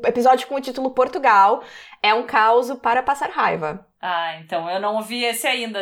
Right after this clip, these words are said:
Speaker 2: eu já vou, já vou pular na frente, então vou, eu vou
Speaker 1: É que
Speaker 2: ver.
Speaker 1: esse e o Não Inviabilize são histórias, histórias variadas, depois tem todo tipo de, de história,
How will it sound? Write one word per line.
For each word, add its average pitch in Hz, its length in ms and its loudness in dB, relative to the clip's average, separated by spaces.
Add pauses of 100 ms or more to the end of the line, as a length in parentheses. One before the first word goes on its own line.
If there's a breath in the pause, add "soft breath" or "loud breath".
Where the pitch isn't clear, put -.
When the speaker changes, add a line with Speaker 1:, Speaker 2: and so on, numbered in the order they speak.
Speaker 2:
eu 185 60 -4
já 190 160 -2
vou, 196 240 -6
já 202 140 -6
vou 247 320 -2
pular 294 340 0
na 277 80 -2
frente, 214 400 -10
então 196 240 -6
vou, 180 140 -4
eu 180 180 -8
vou 226 100 0
Speaker 1:
É 220 60 4
que 254 160 -4
Speaker 2:
ver. - 80 4
Speaker 1:
esse 247 160 2
e - 20 -2
o 277 60 0
Não 262 80 -2
Inviabilize 269 480 0
são 302 160 -2
histórias, 294 480 2
histórias 208 340 -2
variadas, 214 460 2
depois 214 240 -6
tem 269 100 -4
todo 277 220 -4
tipo 277 260 -6
de, 226 360 -4
de 214 100 -4
história, 208 580 0